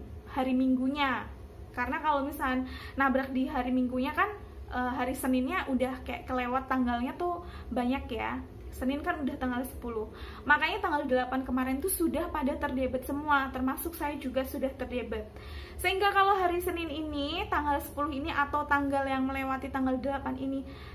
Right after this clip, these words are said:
di rekening kalian itu masih sa-, ada saldonya, itu artinya adalah dana subsidi kalian. Dan kalian bisa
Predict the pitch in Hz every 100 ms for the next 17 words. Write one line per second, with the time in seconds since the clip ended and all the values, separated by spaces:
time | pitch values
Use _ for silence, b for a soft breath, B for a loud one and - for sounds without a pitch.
0 | B - - 320 415 415 392 359 339 320
1 | 320 302 349 330 339 285 262 269 - 254
2 | 254 277 285 277 247 311 370 254 262 330
3 | - 339 339 381 320 320 294 349 302 269
4 | 302 254 247 247 262 349 - 269 - 220
5 | 254 269 262 247 254 233 226 B B B
6 | 254 254 254 254 294 403 269 262 -